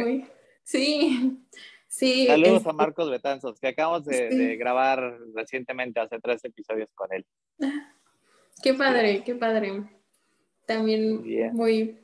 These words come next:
Speaker 1: muy buenos, muy buen portafolio. La verdad es que sí, ese tipo de profesores a mí en lo personal me,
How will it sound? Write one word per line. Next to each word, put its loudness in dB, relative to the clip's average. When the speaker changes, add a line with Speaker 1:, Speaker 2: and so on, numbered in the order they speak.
Speaker 1:
muy 0
buenos, 0
muy 4
buen 4
portafolio. 0
La 0
verdad 0
es 0
que -4
sí, -6
ese 2
tipo -2
de 4
profesores -2
a -4
mí -6
en -6
lo -6
personal -6
me, -8